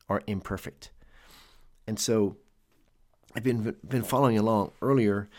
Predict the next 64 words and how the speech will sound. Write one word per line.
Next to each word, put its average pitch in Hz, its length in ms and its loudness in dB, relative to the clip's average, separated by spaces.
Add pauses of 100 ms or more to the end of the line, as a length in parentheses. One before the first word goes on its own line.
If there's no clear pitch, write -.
(300)
the 101 80 -6
last 98 200 -4
couple 104 160 -6
of 104 60 0
months 101 240 0
we've 104 80 -4
been 104 100 -2
going 101 240 -4
through 90 160 -8
Genesis. 101 640 -4 (400)
And 107 100 -6
so - 100 -4
I 131 60 0
want 160 180 0
to 113 60 2
read 110 260 0
in 98 200 -2
Matthew 92 600 -6 (340)
some 127 220 -2
of 139 80 2
the 107 180 -2 (100)
genealogy, 110 600 0
and 117 100 -4
I'm 151 80 -2
not - 200 -6
gonna 110 160 -4
go 101 180 -4
through - 160 -16
all 123 160 -2
of 98 80 -4
it, 98 140 -6
but 110 120 -6
just 151 240 -6
some 143 160 -2
of 117 60 -2
the 104 60 -6
things 107 260 -6
that 95 80 -4
we've 101 320 -8
just - 340 -4
covered 135 340 -6
in 98 120 -6
Genesis. 101 540 -10 (1200)
So - 140 -10
it 101 40 -6
starts 110 240 -2
off 101 180 -4
in 98 80 -2
Matthew, 104 360 0
the 95 80 -2
book 104 240 -4
of 98 80 0
the 95 60 -4
genealogy 104 580 -2
of 95 80 -4
Jesus 101 320 -8
Christ, - 360 -4
the 92 60 -8
son 101 200 -6
of 95 120 -8
David, 104 300 -2
the 92 60 -10
son 90 220 -6
of - 180 -12